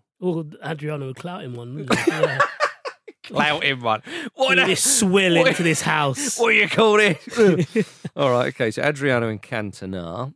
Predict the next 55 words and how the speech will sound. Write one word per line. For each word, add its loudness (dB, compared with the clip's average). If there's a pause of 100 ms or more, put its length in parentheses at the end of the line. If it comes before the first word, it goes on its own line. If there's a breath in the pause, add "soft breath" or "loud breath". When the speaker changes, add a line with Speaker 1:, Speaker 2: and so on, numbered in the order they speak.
Speaker 2:
Who -6
else -10
you -16
got? -18 (680 loud breath)
How -2
many 4
other 4
book -4
guests -8
have -18
you -16
got? -16
Are -14
we -8
going -2
Speaker 1:
I -4
Speaker 2:
three 0
Speaker 1:
don't 2
Speaker 2:
or 2
Speaker 1:
know, 2
I, 2
I 4
Speaker 2:
four? -6
Speaker 1:
thought 2
I 2
had 0
a -2
limit. 0
I -2
thought -6
I -2
had -4
three, -2
didn't -6
I? -6
Speaker 2:
Well, 0
you 0
can 2
have 4
as -2
many 2
as -4
you -6
want, -2
but, -2
I 2
mean, -4 (100)
let's -12
not -8
be -14
silly -10
here, -14
Fish, -20
you -16
know. -20